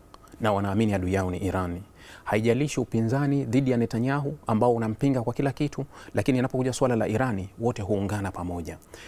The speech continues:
Hiki nimekishuhudia pia jana Iran. Upinzani wa Irani ambao mara zote tunawajua ni wakosoaji wakuu wa serikali ya Irani,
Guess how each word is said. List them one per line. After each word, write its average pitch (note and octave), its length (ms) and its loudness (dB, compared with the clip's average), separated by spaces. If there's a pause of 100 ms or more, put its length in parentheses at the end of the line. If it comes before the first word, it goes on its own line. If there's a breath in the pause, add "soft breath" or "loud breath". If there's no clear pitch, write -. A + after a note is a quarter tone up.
(160 loud breath)
Hiki D#3+ 300 2
nimekishuhudia A2+ 720 0
pia A2 200 0
jana G2+ 300 0
Iran. F#2 360 -2 (640 loud breath)
Upinzani C#3 440 4
wa D3+ 160 4
Irani B2+ 340 2
ambao B2 240 4
mara A#2+ 180 2
zote C#3+ 240 2
tunawajua A#2+ 360 0
ni A2+ 60 2
wakosoaji A#2+ 520 0
wakuu A#2 220 0
wa G#2 80 2
serikali G2+ 400 0
ya G2+ 120 -2
Irani, F#2 340 -2